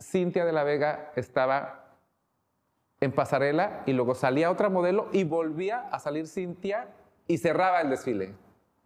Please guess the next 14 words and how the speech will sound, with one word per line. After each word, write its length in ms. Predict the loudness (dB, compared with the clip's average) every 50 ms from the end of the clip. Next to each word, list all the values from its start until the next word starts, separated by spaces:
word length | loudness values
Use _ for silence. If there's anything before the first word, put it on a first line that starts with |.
| _ _ _ _ _ _ _ _ _ _ _ _ _ _ _ _
O 60 | -6
sea, 100 | -2 -2
nomás 180 | 0 0 0 0
tenía 400 | 0 -2 -2 -2 -2 -4 -8 -6 -4
una 220 | -2 0 0 0
modelo 460 | 0 0 0 0 0 -2 -4 -6 -6
para 180 | -6 -6 -6 -4
cambiarla. 440 | -4 -4 -4 -4 -4 -6 -8 -12 -18 -20 _ _ _ _ _ _ _ _ _ _ _ _ _ _ _ _ _ _ _ _ _ _ _
Y 120 | 0 0 2
el 100 | 2 2
vestidor 340 | 2 2 0 2 2 2
estaba 280 | 0 0 0 -2 -2 -2
hasta 120 | -2 -2
allá. 260 | 0 0 0 -2 -4